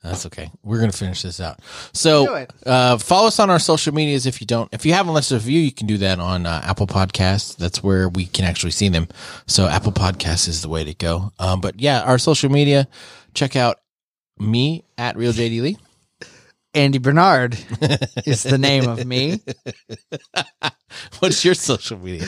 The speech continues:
Speaker 2: Find me on Instagram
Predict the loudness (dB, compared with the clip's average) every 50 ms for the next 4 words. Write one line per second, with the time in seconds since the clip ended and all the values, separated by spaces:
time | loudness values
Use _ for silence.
0 | -12 -12 -14 -16 -16 _ _ -14 -6 -2 0 0 0 0 -2 -4 -4 -4 -2 -2
1 | 0 0 -2 -4 _ _ _ -8 -4 -4 -2 -4 -4 0 0 0 0 2 0 0
2 | 2 2 2 2 2 0 -2 -4